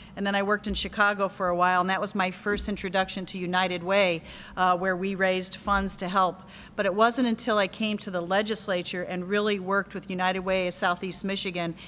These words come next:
and saw the program, saw the data that was behind where the resources should go, that I became an instant fan of the United Way's work. So I thank you for everything that you're doing. Um, it's just, it's so important,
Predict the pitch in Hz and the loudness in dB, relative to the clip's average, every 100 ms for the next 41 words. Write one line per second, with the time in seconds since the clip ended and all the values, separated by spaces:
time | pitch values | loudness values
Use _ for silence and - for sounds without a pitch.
0 | - 190 185 - 214 208 208 - 202 190 | -10 -6 -2 4 6 6 4 0 0 2
1 | 180 175 175 165 - 208 214 202 196 196 | 2 0 0 0 2 4 4 2 0 0
2 | 190 175 160 175 185 165 220 214 208 190 | 0 0 -2 -4 -4 -2 0 0 0 -2
3 | 180 175 202 196 180 170 185 - 190 180 | -4 -4 -4 -4 -6 -6 -10 -10 -8 -2
4 | 202 180 160 - - - - 190 190 196 | 2 2 -2 -10 -16 -14 -4 2 2 2
5 | 196 208 190 175 214 220 - 202 208 - | -2 -2 -2 -4 -2 -2 -2 -6 -6 -6
6 | 202 196 175 - 180 180 185 185 175 180 | -2 0 -2 -4 -4 -2 0 0 0 -2
7 | 180 170 185 170 160 208 185 185 214 202 | -2 -2 -2 -2 -2 -2 -2 0 0 0
8 | 196 180 160 - 160 190 196 202 180 175 | -2 -6 -6 -6 -2 -2 -2 -4 -4 -4
9 | 160 170 190 185 175 165 - - - - | -4 -4 -2 -2 -2 -4 -10 -14 -14 -14
10 | - 208 208 208 208 214 269 - - 240 | -4 4 4 4 -2 -2 0 -2 -2 -4
11 | 233 - 254 240 - 233 175 165 | -2 4 6 4 4 2 2 -4